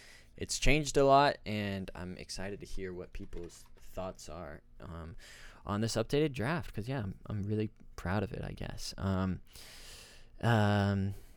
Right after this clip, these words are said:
yeah, so that's gonna be fun. Um, my plan for those editing, um, or for the review, I have,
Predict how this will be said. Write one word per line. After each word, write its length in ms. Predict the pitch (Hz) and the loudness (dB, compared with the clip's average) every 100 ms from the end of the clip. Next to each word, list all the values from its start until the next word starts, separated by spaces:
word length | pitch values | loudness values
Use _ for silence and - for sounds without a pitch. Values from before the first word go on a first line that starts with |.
| - - - | -20 -20 -6
yeah, 320 | 104 123 117 - | -2 2 0 -2
so 360 | - 101 95 | -2 0 2
that's 220 | 98 101 | 0 0
gonna 100 | 107 | -2
be 140 | 98 90 | -2 -4
fun. 480 | - 107 110 113 - | -2 2 2 2 0
Um, 300 | 101 98 92 | 0 2 4
my 140 | 104 | 4
plan 440 | 113 - 131 156 156 | 4 6 8 8 6
for 200 | - 113 | 4 4
those 340 | 110 107 - - - | 6 4 2 -4 2
editing, 580 | 110 117 101 95 92 - | 4 6 4 2 0 -2
um, 340 | 101 98 95 | -4 -4 -2
or 160 | 104 101 | 0 0
for 120 | 107 | 0
the 300 | 101 98 92 | 0 -2 -4
review, 580 | - 98 107 104 110 98 | -6 -6 -4 0 2 2
I 160 | 85 92 | 0 -4
have, 340 | 95 107 107 | -2 -2 -4